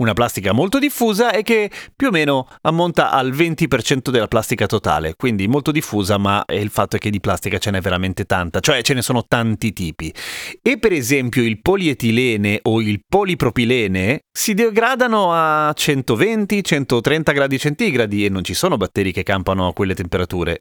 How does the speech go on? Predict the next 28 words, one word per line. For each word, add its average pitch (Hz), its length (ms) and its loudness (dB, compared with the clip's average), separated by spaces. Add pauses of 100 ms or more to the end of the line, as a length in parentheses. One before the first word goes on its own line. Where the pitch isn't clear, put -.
(100)
non 104 200 0
che - 140 -4
possano 101 340 0
biodegradare 98 540 0
la 90 100 -2
plastica 107 420 -2
per 95 140 -2
giunta, 90 400 -2
per 107 180 -2
cui 151 340 0 (140)
questo 180 460 0
è - 320 2
il 135 160 0
primo 110 260 0
problema. 113 420 0
Il 240 140 0
secondo 226 480 2
problema, 98 580 0 (260)
che - 120 -10
comunque, 135 580 0
anche 120 340 0
se 117 120 -2
funziona 117 380 -2
solamente 120 400 0
col 101 220 -2
pet, 123 240 -2 (160)
tanta 107 360 0
roba, 101 420 0